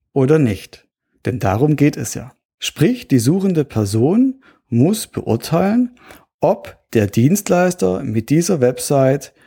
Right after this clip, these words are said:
die Probleme und Aufgaben der Firma zur Zufriedenheit ihres Chefs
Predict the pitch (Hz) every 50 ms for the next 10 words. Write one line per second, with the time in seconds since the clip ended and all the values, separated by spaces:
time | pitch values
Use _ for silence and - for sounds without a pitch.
0 | _ _ _ _ _ - 113 107 - - - 101 95 107 107 117 127 143 156 180
1 | 196 220 247 262 254 - _ _ _ - 113 107 - - 117 135 147 - - -
2 | 151 156 160 160 180 185 175 156 - - 98 - - - 117 120 131 143 147 151
3 | 165 180 190 - _ _ _ _ _ _ - - - 127 117 107 - - 107 -
4 | - - - 123 135 160 175 175 151 147 151 151 165 175 175 - - _ _ _
5 | - 123 123 127 135 143 143 - - _ - - - 107 104 107 - - - -
6 | -